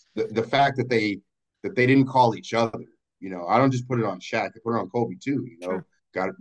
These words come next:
Speaker 1: God rest his soul. Um,
Speaker 2: And
Speaker 1: the,
Speaker 2: they were
Speaker 1: the
Speaker 2: in a
Speaker 1: fact
Speaker 2: good
Speaker 1: that
Speaker 2: place. I mean, seemingly
Speaker 1: They
Speaker 2: they,
Speaker 1: were.
Speaker 2: they had squashed all the beef. Kobe spoke at Shaq's, uh, uh, statue unveiling. He, he put out a video when Shaq's number was
Speaker 1: I was there.
Speaker 2: retired. Uh, I,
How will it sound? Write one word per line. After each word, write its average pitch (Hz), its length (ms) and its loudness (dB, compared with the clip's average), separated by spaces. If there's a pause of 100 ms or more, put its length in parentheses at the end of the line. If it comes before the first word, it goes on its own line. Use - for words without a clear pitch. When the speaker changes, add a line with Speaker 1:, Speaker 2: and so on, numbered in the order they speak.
Speaker 1:
God 92 200 -4
rest 92 240 -4
his - 120 -14
soul. 92 300 0 (460)
Um, 85 500 -6 (320)
Speaker 2:
And 185 100 2
Speaker 1:
the, 240 60 4
Speaker 2:
they 285 40 4
were 359 120 4
Speaker 1:
the 370 60 4
Speaker 2:
in 320 60 4
a 285 40 4
Speaker 1:
fact 185 80 0
Speaker 2:
good 277 140 2
Speaker 1:
that - 80 -6
Speaker 2:
place. 330 560 2
I 180 80 0
mean, 196 140 -4
seemingly 208 500 0
Speaker 1:
They 233 140 6
Speaker 2:
they, - 20 6
Speaker 1:
were. 202 500 4
Speaker 2:
they 196 60 -4
had 190 120 -6
squashed 196 400 -2
all 202 200 2
the 214 80 -2
beef. 180 400 -6
Kobe 208 320 -2
spoke 208 420 -6
at 190 80 -8
Shaq's, 185 480 -6 (320)
uh, - 60 -10
uh, 147 720 -2
statue 196 540 -6
unveiling. 208 520 -6
He, 160 340 -14
he 143 120 -12
put 175 180 0
out 175 160 4
a 151 60 2
video 180 420 2
when 175 160 -2
Shaq's 160 380 -6
number 175 260 -6
was 175 140 -6
Speaker 1:
I - 20 -2
was 180 140 -4
there. 208 160 2
Speaker 2:
retired. 180 400 -2 (400)
Uh, 156 420 0
I, 170 200 -2